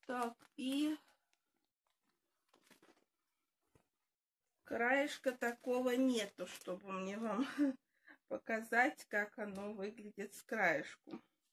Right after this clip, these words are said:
Так, щас придётся разворачивать.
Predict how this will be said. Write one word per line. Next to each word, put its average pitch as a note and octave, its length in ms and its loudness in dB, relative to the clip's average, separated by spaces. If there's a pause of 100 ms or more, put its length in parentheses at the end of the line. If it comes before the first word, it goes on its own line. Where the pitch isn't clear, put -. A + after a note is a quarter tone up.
(640)
Так, E3 280 0
щас A3 580 2 (300)
придётся A3 600 -4
разворачивать. A3 1080 -2